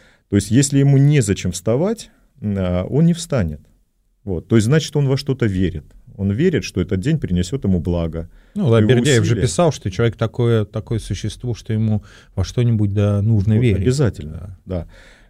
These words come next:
Speaker 1: Получается, что вот мы движемся все верой, если вот уже разбирать этот вопрос, да,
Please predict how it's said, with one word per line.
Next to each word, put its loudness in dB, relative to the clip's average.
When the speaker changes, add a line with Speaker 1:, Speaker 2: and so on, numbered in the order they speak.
Speaker 1:
Получается, 2
что 0
вот -4
мы 6
движемся 0
все -2
верой, -2
если -6
вот -4
уже -4
разбирать -4
этот -4
вопрос, -6
да, -8